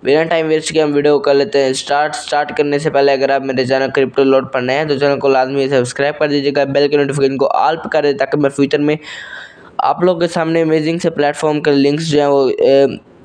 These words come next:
देता रहूँ। आपको इस वेबसाइट का link जो है, वो मेरी description में मिल जाएगा। आप लोगों ने सबसे पहले इस वेबसाइट में आने के बाद आप लोगों ने इसको login कर लेना है।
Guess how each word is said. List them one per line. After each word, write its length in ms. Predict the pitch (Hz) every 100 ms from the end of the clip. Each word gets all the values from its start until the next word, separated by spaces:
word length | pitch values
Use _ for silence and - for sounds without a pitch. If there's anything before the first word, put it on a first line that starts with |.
| - 131
देता 240 | 135 139
रहूँ। 200 | 135 131 -
आपको 300 | 143 156 165
इस 220 | 165 165
वेबसाइट 320 | 151 156 147
का 120 | 147
link 240 | 147 151 147
जो 80 |
है, 60 | 147
वो 100 | 147
मेरी 240 | 143 139
description 580 | 139 131 - 135 135 165
में 140 | 165 160
मिल 140 | 156
जाएगा। 280 | 151 147 147
आप 260 | 127 143
लोगों 220 | 147 143 147
ने 100 | 147
सबसे 240 | 151 147
पहले 240 | 143 143
इस 180 | 143 139
वेबसाइट 340 | 131 - 139 139
में 120 | 139
आने 140 | 139
के 80 | 139
बाद 200 | 135 135
आप 140 | 135
लोगों 240 | 135 135 131
ने 120 | 131
इसको 200 | 131 135
login 340 | 127 131 160
कर 120 | 165 156
लेना 220 | 156
है। 100 | 147